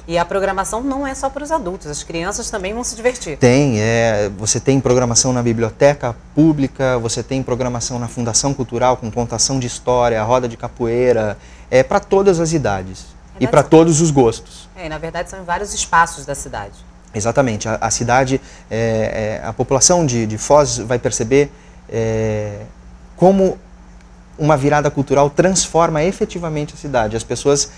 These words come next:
Speaker 2: ficam felizes, porque elas transitam de lá pra cá, elas escolhem os horários que elas querem, é, ver, é, um show que vai acontecer às três horas da tarde num palco, aí depois ela vai pro outro que é cinco em outro lugar, vai pra feirinha,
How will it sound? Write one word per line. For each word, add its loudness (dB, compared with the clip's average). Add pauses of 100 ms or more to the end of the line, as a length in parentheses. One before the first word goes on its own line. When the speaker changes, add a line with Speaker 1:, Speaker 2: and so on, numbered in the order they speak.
(120)
Speaker 2:
ficam -2
felizes, 2
porque -4 (300)
elas -4
transitam 4
de -2
lá 0
pra -6
cá, 2 (240)
elas 4
escolhem 6
os 2
horários 4
que -2
elas -2
querem, 2 (280)
é, 4
ver, 6 (240)
é, 2
um -2
show 6
que 0 (240)
vai 4
acontecer 2
às 4
três 6
horas 6
da 2
tarde 2
num -2
palco, 4 (260)
aí 4
depois 4
ela 4
vai 2
pro 0
outro 6
que 0
é 4
cinco 0
em 4
outro 0
lugar, 2
vai 4
pra -2
feirinha, 4